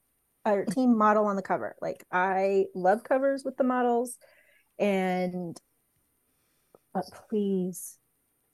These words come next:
please match the description. If you can't find the right photo and you go with, like, a stock image that you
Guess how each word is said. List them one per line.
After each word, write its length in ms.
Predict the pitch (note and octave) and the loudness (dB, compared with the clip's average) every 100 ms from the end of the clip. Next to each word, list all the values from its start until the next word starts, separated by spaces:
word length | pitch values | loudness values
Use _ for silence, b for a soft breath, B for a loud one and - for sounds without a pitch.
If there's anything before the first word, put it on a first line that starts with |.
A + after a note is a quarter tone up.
| _ - - | _ -16 -2
please 300 | B3 A3+ F#3+ | 2 2 0
match 260 | E3 - | -8 -12
the 60 | - | -14
description. 680 | D#3 - F3 - - F3 F3+ _ _ _ _ _ - | -14 -10 -12 -12 -10 -10 -10 _ _ _ _ _ -8
If 80 | A#3 | -4
you 80 | B3 | -4
can't 360 | - D#4+ C#4 | -4 -6 -6
find 200 | D4 C4+ | -2 0
the 60 | B3 | 0
right 200 | A3+ - | 0 -4
photo 320 | A3 G#3+ A3 | -2 0 0
and 100 | G3+ | -2
you 100 | F#3+ | -2
go 200 | F#3+ F#3 | 0 0
with, 240 | G#3 G#3 - | 0 -4 -4
like, 240 | F#3 F#3 _ _ - | -4 -4 _ _ -6
a 80 | G3+ | -4
stock 380 | - F#3 F#3 | 2 2 2
image 480 | G3+ G3 F#3+ F3+ - | -2 -2 -2 -4 -6
that 240 | - F3 - | -4 -4 -4
you 260 | F3+ F3+ | -8 -8